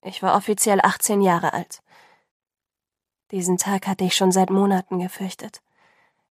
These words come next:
Während des ganzen traumhaften Sommers, es war der schönste Sommer meines Lebens, der schönste Sommer der gesamten Menschheit und der verregnetste Sommer in der Geschichte der Halbinsel Olympic,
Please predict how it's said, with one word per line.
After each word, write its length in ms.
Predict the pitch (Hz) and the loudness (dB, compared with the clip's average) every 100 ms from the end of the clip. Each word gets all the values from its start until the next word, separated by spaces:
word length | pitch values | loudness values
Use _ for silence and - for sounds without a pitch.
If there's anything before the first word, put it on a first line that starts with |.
| - | 0
Während 180 | 220 | 4
des 160 | 226 226 | 4 4
ganzen 380 | 240 240 - 233 | 4 4 4 0
traumhaften 600 | - 220 226 208 - 202 | 2 2 4 4 2 0
Sommers, 500 | 190 208 190 185 - - - _ _ - | 4 6 6 4 0 -6 -20 _ _ -14
es 200 | 190 - | -6 -2
war 140 | 175 | -2
der 160 | 175 180 | -2 -2
schönste 440 | - 208 196 190 | 0 0 0 0
Sommer 300 | 175 190 185 | 4 4 4
meines 340 | 175 170 175 - | 2 0 -2 -2
Lebens, 540 | 190 156 156 - - _ - | -4 -4 -6 -8 -10 _ -2
der 140 | 220 | 2
schönste 400 | - 254 254 240 | 4 4 6 4
Sommer 260 | 214 233 214 | 6 6 6
der 120 | 196 | 4
gesamten 480 | 196 208 233 - 202 | 4 4 2 2 2
Menschheit 440 | 208 226 226 196 - - - _ - | 4 2 4 2 0 -16 -18 _ -8
und 180 | 285 285 | -6 -2
der 120 | 269 | -2
verregnetste 640 | 269 262 269 208 190 - | 0 0 2 0 0 2
Sommer 300 | 185 202 196 | 2 4 4
in 60 | 170 | 4
der 100 | 165 | 2
Geschichte 440 | 170 - 220 - | 0 -2 -2 -4
der 160 | 175 165 | -2 0
Halbinsel 460 | 190 196 170 170 170 | 0 0 0 2 2
Olympic, 480 | 175 196 196 185 | 2 0 -2 -4